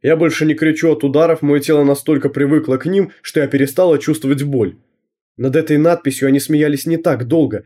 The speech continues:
как над предыдущими. Вся моя жизнь была на страничках этого дневника,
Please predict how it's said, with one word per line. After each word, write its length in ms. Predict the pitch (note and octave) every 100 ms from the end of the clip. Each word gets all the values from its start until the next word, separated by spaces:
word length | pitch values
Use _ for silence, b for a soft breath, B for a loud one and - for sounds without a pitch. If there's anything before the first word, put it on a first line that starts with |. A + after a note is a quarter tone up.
| _
как 180 | C3+
над 140 | C3+ C3
предыдущими. 760 | C#3 C3+ D#3 D3 B2+ G#2+ F2+ - _ _ _ _
Вся 220 | _ - E3+
моя 140 | E3
жизнь 280 | D#3 E3 D3
была 200 | C#3+ D#3
на 100 | D3
страничках 600 | - D3 E3+ F3 C#3 -
этого 300 | E3 D#3+ D3
дневника, 640 | C#3+ D#3+ D3+ F3+ F3 G#2